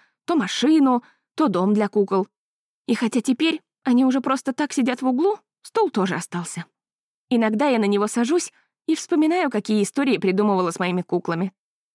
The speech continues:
Мы с ними и сокровища искали, и на другие планеты летали. А сейчас из-за этих проклятых уроков я вообще ничего не успеваю.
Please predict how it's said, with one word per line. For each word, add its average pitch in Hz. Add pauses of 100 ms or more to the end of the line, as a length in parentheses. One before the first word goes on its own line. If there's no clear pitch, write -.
(140)
Мы 254
с -
ними 247 (280)
и 302
сокровища 214
искали, 175 (300)
и 285
на 294
другие 302
планеты 254
летали. 185 (640)
А 262
сейчас 233
из-за 196
этих 190
проклятых 220
уроков 285
я 262
вообще 349
ничего 214
не 185
успеваю. 190